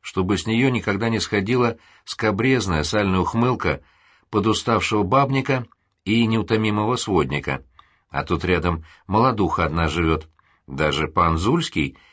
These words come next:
не брезгует хаживать к ней, поскольку выглядит она лучше самой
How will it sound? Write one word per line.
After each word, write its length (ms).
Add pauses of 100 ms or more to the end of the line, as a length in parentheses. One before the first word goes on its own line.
(120)
не 180
брезгует 540
хаживать 520
к 40
ней, 300 (280)
поскольку 600
выглядит 480
она 320 (260)
лучше 320
самой 540